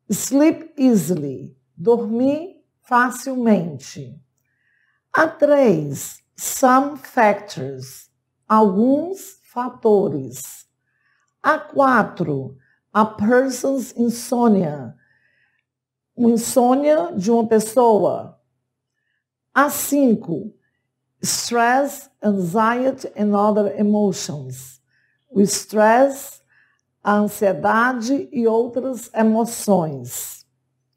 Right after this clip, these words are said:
Bom, primeira coisa, essa questão é de referência pronominal. O que que significa isso? Eu preciso identificar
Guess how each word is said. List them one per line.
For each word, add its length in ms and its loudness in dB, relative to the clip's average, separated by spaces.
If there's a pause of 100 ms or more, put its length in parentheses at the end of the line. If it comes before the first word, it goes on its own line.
(240)
Bom, 600 0 (160)
primeira 440 2
coisa, 480 -10 (920)
essa 360 2
questão 800 0
é 100 4
de 100 2
referência 680 0
pronominal. 840 -2
O 100 -18
que 180 -2
que 100 -16
significa 920 -2
isso? 520 -8 (440)
Eu 140 2
preciso 800 0
identificar 1200 -2